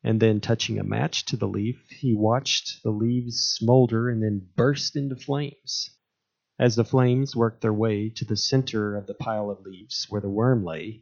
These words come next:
the old Indian chief suddenly plunged his hand into the center of the burning pile and snatched out the worm. Holding the worm gently in his hand, he gave this testimony to the grace of God.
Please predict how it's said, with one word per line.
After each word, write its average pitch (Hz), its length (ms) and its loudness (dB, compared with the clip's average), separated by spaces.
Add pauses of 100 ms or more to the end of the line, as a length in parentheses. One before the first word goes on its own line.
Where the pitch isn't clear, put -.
(140)
the 113 100 6
old 151 260 8
Indian 120 380 2
chief - 380 -6
suddenly 120 480 2
plunged 139 500 2
his 135 140 -2
hand 143 320 0
into 135 240 -2
the 123 100 -4
center 135 560 -6
of 117 160 -16
the 101 80 -10
burning 120 380 2
pile 117 500 -4
and 110 220 -10
snatched 120 680 0
out 113 220 2
the 107 80 0
worm. 92 480 -2 (540)
Holding 131 340 6
the 117 80 4
worm 113 260 4
gently 117 340 0
in 107 60 0
his 98 160 -2
hand, 151 380 2
he 143 400 -6
gave 151 260 2
this 165 160 0
testimony 98 680 -6 (160)
to 120 100 -6
the 95 80 -4
grace 110 540 -2
of 98 120 -8
God. 85 380 -4